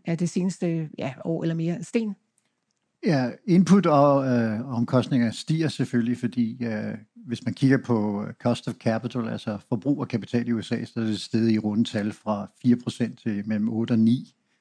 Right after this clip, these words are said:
Speaker 2: for, ah, for firmaer, der har en vis, øh, bonitet, og det er steget formodentlig til mellem tretten og fjorten til folk, der ikke har det. Det er også derfor, hvis du kigger på det amerikanske aktieindeks, Russell to tusind har gjort fuldstændig, hvad du forventer med en højere rente. Det har gjort absolut ingenting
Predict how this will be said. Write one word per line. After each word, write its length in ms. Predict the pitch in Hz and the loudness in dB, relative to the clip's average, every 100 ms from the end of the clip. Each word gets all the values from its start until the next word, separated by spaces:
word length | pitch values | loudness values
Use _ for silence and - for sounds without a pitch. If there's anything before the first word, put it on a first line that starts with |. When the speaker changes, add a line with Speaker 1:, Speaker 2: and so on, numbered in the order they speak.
| _ _ - | _ _ 0
Speaker 2:
for, 340 | 113 107 - | 0 0 -2
ah, 240 | 104 104 - | -4 -4 -6
for 220 | 110 101 - | -6 -6 2
firmaer, 280 | 123 117 117 | 4 4 4
der 100 | 113 | 0
har 140 | 110 | 0
en 140 | 110 107 | -2 2
vis, 400 | 120 - - 143 | 0 0 -8 -6
øh, 220 | 120 104 104 113 101 120 _ | -6 -4 -6 -10 -14 -20 _
bonitet, 560 | 123 107 104 - 127 123 | -2 0 -2 -4 -4 -4
og 100 | 110 | -4
det 100 | 107 | -6
er 40 | |
steget 340 | - 113 113 107 | -4 0 0 0
formodentlig 340 | 110 110 101 | -2 -2 -4
til 80 | 110 | -2
mellem 220 | 113 107 | -2 -2
tretten 320 | - 107 107 | -4 -2 -2
og 60 | 113 - | -4 -6
fjorten 220 | 113 113 | -4 -4
til 100 | - | -2
folk, 220 | 117 107 | -6 -4
der 60 | 110 | -4
ikke 120 | 104 | -4
har 120 | 104 | -4
det. 100 | 110 - _ _ _ _ | -6 -14 _ _ _ _
Det 60 | 131 | 2
er 40 | |
også 120 | 135 156 | 4 4
derfor, 120 | 139 | 4
hvis 120 | 139 | 2
du 100 | - | 0
kigger 220 | 127 123 117 | 2 4 4
på 120 | 113 | 2
det 80 | 98 | -2
amerikanske 520 | 95 - 117 - 113 | -4 -6 -8 -8 -8
aktieindeks, 720 | 101 - 107 101 107 - - | -8 -4 -4 -4 -6 -8 -8
Russell 260 | 110 113 107 | -8 -8 -6
to 180 | 151 | -6
tusind 420 | 147 147 127 - 123 | -4 -4 -4 -2 -2
har 160 | 107 | -2
gjort 260 | 98 123 120 | -4 -4 -4
fuldstændig, 400 | - 123 123 113 | -4 0 0 0
hvad 120 | 104 | -2
du 80 | 98 | -6
forventer 480 | 92 104 104 123 107 | -8 -6 -4 -4 -4
med 140 | 104 | -4
en 80 | 98 | -4
højere 380 | 101 104 101 98 | -4 -6 -6 -6
rente. 200 | 98 117 | -6 -8
Det 200 | - 101 | -6 -4
har 100 | 110 | -4
gjort 240 | 117 113 | -6 -6
absolut 380 | 113 - 131 113 - | -8 -6 -4 -4 0
ingenting 460 | 117 120 120 117 | 0 0 0 -6